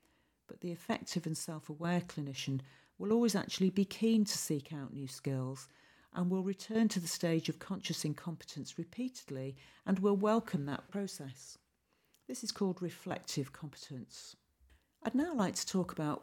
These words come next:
why it's important to think about failure, and I'd like to introduce the concept of fail, which stands for First Achievements in Learning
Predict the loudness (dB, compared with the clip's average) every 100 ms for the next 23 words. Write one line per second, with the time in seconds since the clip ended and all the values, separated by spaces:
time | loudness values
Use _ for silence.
0 | _ -14 -8 -4 0 0 -2 -4 -8 -8
1 | -10 -8 -2 0 0 0 -2 -4 -8 0
2 | 4 4 2 -2 -6 _ -20 _ _ _
3 | -8 -4 0 0 0 -2 -2 -2 -4 0
4 | 0 0 -4 -6 -6 -6 -8 -6 -6 -6
5 | -2 2 2 2 -2 -4 -20 _ _ -6
6 | -4 0 2 2 0 -4 -6 -8 _ _
7 | _ 2 4 4 0 -4 2 2 4 -2
8 | -4 -8 -6 -2 2 2 2 -2